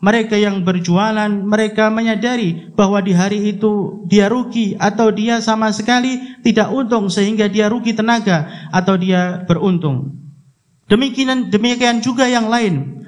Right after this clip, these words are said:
Mereka telah menggunakan modal, yaitu waktu dan kesehatannya, untuk beraktivitas. Dan sungguhnya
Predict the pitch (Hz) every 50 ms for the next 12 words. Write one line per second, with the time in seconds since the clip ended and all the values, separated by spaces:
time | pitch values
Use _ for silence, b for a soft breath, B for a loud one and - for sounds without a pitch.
0 | B B 185 208 220 214 214 208 214 208 202 202 196 196 196 175 180 185 214 226
1 | 220 220 214 208 214 220 240 233 - 220 214 196 190 190 185 185 190 190 190 202
2 | 196 226 240 226 - 240 240 214 214 214 214 202 214 180 196 190 190 196 196 233
3 | 233 233 233 226 226 226 233 226 233 208 185 214 165 196 196 - 220 185 214 190
4 | 165 165 143 135 127 - - - - B B B B B B B B B - 202
5 | 202 196 202 220 208 202 247 226 214 220 220 214 208 196 190 180 B